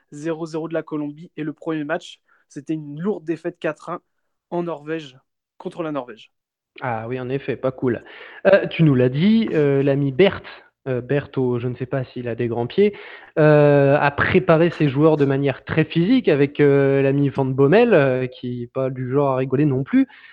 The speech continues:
Speaker 2: Alors du coup, à quel genre de tactique on peut s'attendre de la part des Australiens ? Quelque chose de très physique, un peu stéréotypé, parfois le cliché qu'on a de l'équipe australienne, ou est-ce que ça va jouer un petit peu ?
Speaker 1: Alors non, le but du jeu, donc comme on a, on, on, on l'a, on le fait sur, euh,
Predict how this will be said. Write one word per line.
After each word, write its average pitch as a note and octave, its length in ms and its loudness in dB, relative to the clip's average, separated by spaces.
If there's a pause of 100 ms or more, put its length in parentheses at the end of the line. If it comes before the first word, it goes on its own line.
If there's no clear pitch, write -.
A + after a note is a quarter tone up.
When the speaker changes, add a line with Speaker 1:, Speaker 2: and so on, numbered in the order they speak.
Speaker 2:
Alors C#3 200 4
du C#3 100 0
coup, A3+ 220 2
à D#3 100 8
quel D3 300 2
genre D#3+ 260 4
de C3 120 -2
tactique - 520 -6
on D3 80 -4
peut C#3 140 -4
s'attendre D3+ 400 -4
de C#3 80 0
la C3 100 -2
part C#3+ 220 -2
des C3+ 160 -4
Australiens ? D3 480 0
Quelque C3 180 -8
chose C3 200 -2
de B2 100 -6
très D#3+ 300 -4
physique, B3 500 -2
un D3 100 0
peu C#3+ 240 -2
stéréotypé, C#3+ 720 0
parfois - 280 0
le C3 120 0
cliché F#3+ 500 0
qu'on D#3+ 160 -2
a E3+ 80 4
de D#3 80 -2
l'équipe D#3 300 -4
australienne, B3 540 -2
ou D#3+ 180 4
est-ce C#3 140 2
que C#3+ 80 -2
ça C#3+ 100 -4
va C3+ 140 0
jouer C3+ 180 0
un B2+ 80 -2
petit B2+ 140 -10
peu ? B2 180 -6 (760)
Speaker 1:
Alors F#3 300 2
non, A3 120 -2
le G3 100 -6
but E3+ 160 -20
du E3+ 100 -16
jeu, F#3+ 140 -10
donc F3 160 -12
comme E3 200 -12
on D#3+ 100 -14
a, E3 60 -10 (100)
on, D#3 120 -16 (100)
on, C#3+ 340 -14 (340)
on C#3+ 100 -10
l'a, D3 240 -6
on D3+ 80 -10
le E3 160 -6
fait F#3 320 -8
sur, D3+ 300 -10
euh, C#3 80 -6